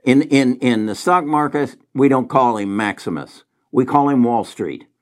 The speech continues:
We call him Wall Street. He's got better computers than we do. He's got the, the, the best minds in the world. As those, as these twenty-two-year-olds graduate from the best colleges in the, in the United States with master's degree,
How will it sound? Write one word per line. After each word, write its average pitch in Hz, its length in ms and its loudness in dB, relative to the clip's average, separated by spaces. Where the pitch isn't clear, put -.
We 135 140 6
call 160 300 0
him 180 100 -4
Wall 147 220 -2
Street. 110 200 -4
He's 101 120 -8
got 135 240 -2
better 156 240 2
computers 233 580 2
than 123 180 2
we 113 140 0
do. 98 400 -2
He's 175 180 4
got 175 220 2
the, 170 60 -2
the, 135 680 0
the 123 120 -2
best 185 420 0
minds 160 600 2
in 156 140 0
the 165 100 0
world. 120 540 -2
As 170 260 2
those, 220 340 2
as 160 260 -2
these 208 260 2
twenty-two-year-olds 151 1200 0
graduate 165 720 0
from 139 240 -2
the 117 80 2
best 269 680 0
colleges 147 640 2
in 151 260 2
the, 143 140 4
in 147 120 4
the 143 80 4
United 143 340 2
States 131 320 -2
with 120 160 0
master's 180 520 0
degree, 135 440 0